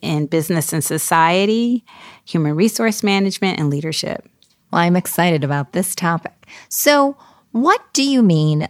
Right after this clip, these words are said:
Speaker 2: by just-in-time scheduling?
Speaker 1: So just-in-time scheduling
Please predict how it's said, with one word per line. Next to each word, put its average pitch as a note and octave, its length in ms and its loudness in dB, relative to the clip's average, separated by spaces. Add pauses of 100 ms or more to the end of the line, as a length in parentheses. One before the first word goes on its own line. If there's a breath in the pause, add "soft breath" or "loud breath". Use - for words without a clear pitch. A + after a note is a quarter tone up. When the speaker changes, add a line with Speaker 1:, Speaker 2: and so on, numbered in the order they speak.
Speaker 2:
by D#3 240 2
just-in-time D3+ 1300 0
scheduling? - 760 -4 (500)
Speaker 1:
So F#3+ 280 -2
just-in-time B3+ 760 2
scheduling E3+ 760 0